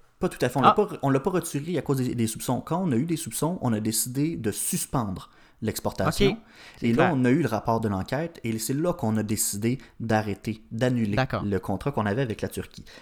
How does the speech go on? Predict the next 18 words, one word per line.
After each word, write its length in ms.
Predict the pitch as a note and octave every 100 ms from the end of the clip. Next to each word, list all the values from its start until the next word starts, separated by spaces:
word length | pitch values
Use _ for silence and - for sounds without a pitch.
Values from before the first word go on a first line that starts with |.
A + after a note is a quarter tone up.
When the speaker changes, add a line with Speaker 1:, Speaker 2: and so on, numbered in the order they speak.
| -
Speaker 1:
Mais 100 | F#2
là, 200 | C3+ F#3+
c'est 180 | - A2+
que, 380 | - A2 G#2 - - - -
dans 160 | A2 A2+
le 60 |
fond, 180 | - D#3+
pour 320 | D#3 C#3 D#3
vraiment 260 | C3+ A2 C3
ré-, 240 | A#2+ G#2+
résumer 440 | G2+ A2+ G#2+ A2+ C#3
la 80 |
situation, 360 | A2+ - - G#3+
c'est 120 | A3
qu'on 280 | - A3+ A#2
a 140 | D3+ F3 - -
la 120 | A2
Turquie 500 | - A#2 - F3 F#3+